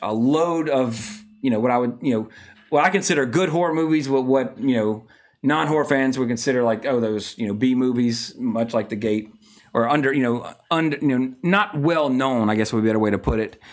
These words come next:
And then there's, you know, the other side of it is more of the, okay, the, the highbrow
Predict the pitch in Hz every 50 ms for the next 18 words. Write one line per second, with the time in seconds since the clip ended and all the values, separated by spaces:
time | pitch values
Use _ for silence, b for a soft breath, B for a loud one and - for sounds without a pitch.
0 | B B B 147 151 151 147 143 131 127 123 120 - - - - 123 107 104 110
1 | 113 135 147 156 151 147 - 143 131 131 127 127 120 117 104 117 127 127 123 117
2 | 113 113 107 107 107 101 117 - 135 147 127 - 127 117 113 110 117 110 - 165
3 | 175 156 143 127 117 131 143 143 139 123 110 104 95 92